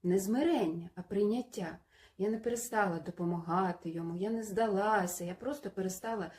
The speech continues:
жити в постійній напрузі і стражданні. Ми не рятуємо дитину, ми просто живемо.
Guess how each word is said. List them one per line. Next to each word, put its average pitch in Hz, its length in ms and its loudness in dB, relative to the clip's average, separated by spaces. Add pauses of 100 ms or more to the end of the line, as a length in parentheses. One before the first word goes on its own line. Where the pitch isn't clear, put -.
(280)
жити 170 580 -2
в - 140 -12
постійній 202 540 0
напрузі 202 640 -2
і 196 40 -18
стражданні. 175 800 -6 (1500)
Ми 247 280 2 (260)
не 214 160 2
рятуємо 226 840 2
дитину, 170 500 -6
ми 175 60 -8
просто 254 500 -6
живемо. 180 640 -4